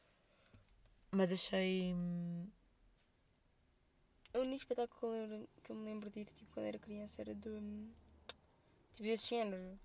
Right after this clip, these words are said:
Speaker 2: Hum, pá,
Speaker 1: Uhum.
Speaker 2: mas nem é bem desse género, Lucas Neto é outro mundo. Mas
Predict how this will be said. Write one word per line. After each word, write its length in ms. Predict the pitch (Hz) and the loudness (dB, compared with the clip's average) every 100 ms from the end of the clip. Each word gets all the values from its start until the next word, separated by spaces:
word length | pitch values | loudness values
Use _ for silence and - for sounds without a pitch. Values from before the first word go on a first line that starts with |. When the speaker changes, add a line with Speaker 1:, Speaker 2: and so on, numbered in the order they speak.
| - - | -20 -8
Speaker 2:
Hum, 240 | 208 208 | 0 2
pá, 80 | 196 | 2
Speaker 1:
Uhum. 40 | 190 | 0
Speaker 2:
mas 180 | 190 196 | -2 -4
nem 200 | 196 196 | -4 -4
é 40 | 196 | -4
bem 180 | 196 202 | -4 -6
desse 100 | 214 | -8
género, 240 | 190 185 190 - | -8 -10 -12 -10
Lucas 320 | 190 196 180 | -8 -6 -6
Neto 240 | 185 185 | -8 -6
é 180 | 190 190 | -4 -4
outro 260 | 190 208 202 | -8 -10 -10
mundo. 160 | 180 - - - - - - - - - - - - - - | -10 -16 -20 -20 -20 -20 -20 -20 -20 -18 -18 -18 -18 -16 -10
Mas 1200 | 202 196 190 185 185 185 185 190 - - - - | -4 -2 0 -2 -4 -6 -8 -10 -8 -8 -8 -12